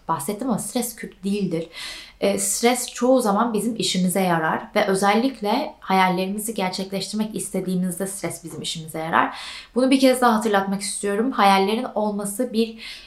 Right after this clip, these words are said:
e, gökkuşağına benzemez. "Ha, hayallerim oluyor." gibi bir şey yaşamazsın. Hayallerin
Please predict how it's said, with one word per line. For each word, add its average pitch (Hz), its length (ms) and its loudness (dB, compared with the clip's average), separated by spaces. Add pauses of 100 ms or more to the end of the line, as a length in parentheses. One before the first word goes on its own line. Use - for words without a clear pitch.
(140)
e, 196 200 -2
gökkuşağına 208 960 2
benzemez. 170 720 0 (160)
"Ha, 294 220 -2
hayallerim 262 420 4
oluyor." 240 280 2
gibi 214 160 -2
bir 214 60 -6
şey 254 200 0
yaşamazsın. - 600 -2
Hayallerin 196 680 2